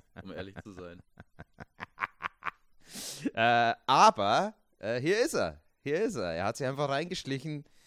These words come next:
Speaker 2: ähm, wie der Protagonist dieses Jokes,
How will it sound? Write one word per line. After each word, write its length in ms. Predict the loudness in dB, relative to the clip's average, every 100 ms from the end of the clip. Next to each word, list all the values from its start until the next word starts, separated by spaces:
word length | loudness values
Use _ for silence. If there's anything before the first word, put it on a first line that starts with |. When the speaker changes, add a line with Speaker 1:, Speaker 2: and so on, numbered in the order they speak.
| -20 -20 _ -6
Speaker 2:
ähm, 380 | -2 0 -2 -6
wie 200 | -8 -4
der 120 | -4
Protagonist 880 | -4 -6 -6 -4 -2 -2 -4 -10 -12
dieses 400 | -10 -10 -10 -14 -4
Jokes, 760 | 4 6 6 2 -8 -8 -14